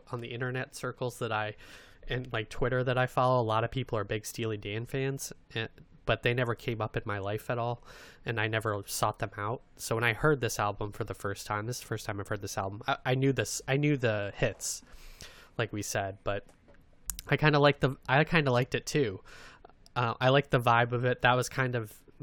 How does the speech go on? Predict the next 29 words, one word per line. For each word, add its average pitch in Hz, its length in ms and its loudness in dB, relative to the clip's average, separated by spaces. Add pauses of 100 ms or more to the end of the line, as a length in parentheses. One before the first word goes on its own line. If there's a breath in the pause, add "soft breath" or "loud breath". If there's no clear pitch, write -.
(100)
my 120 220 0
total 120 420 -2
takeaway 135 560 0
of 131 160 0
this 135 180 0
album, 135 380 4
is 120 240 -2 (420 loud breath)
they're 123 120 0
kinda 131 340 2
laid 120 300 0
back, 117 460 4 (140)
but - 160 0
they've 117 240 2
got, 123 360 4
they're 127 160 2
doing 131 240 4
interesting 123 560 -2
things 117 340 -4
in 117 80 -2
their 110 160 0
songs. 107 680 -2 (600 loud breath)
Um, 110 500 -2
they've 117 340 2
got 113 300 2
some 113 200 -4
great 131 300 0
choruses 127 580 0
and 117 120 -2
hooks, - 560 0